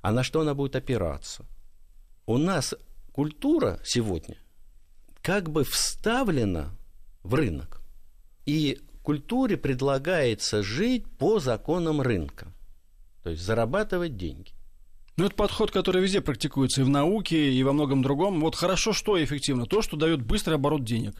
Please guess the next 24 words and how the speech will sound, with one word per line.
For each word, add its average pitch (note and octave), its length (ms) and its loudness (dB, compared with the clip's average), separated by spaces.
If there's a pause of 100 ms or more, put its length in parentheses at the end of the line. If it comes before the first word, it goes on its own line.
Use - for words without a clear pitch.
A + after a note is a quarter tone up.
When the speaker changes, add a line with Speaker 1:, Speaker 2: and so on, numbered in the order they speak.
(520)
Speaker 2:
Вот C#3 200 2
деньги D#3 280 4
вложили, F#3 420 2
деньги E3 300 2
вернулись, G#3 440 2
это B3 140 0
хорошо. B2 480 -4 (420)
Speaker 1:
Да, - 200 -2
Speaker 2:
Ну, D#3 80 4
Speaker 1:
но E3 60 4
Speaker 2:
мне - 100 4
Speaker 1:
если D3 60 4 (120)
Speaker 2:
кажется, C#3 60 2
это C3 80 0
Speaker 1:
вы - 40 4
Speaker 2:
как G3 100 0
раз, G3 200 0
э, G3+ 60 2
это F3+ 240 2
как G3 180 0
раз A3+ 80 2
подход G#3+ 320 0
совершенно, F3+ 400 0 (280)
а, C#3+ 360 2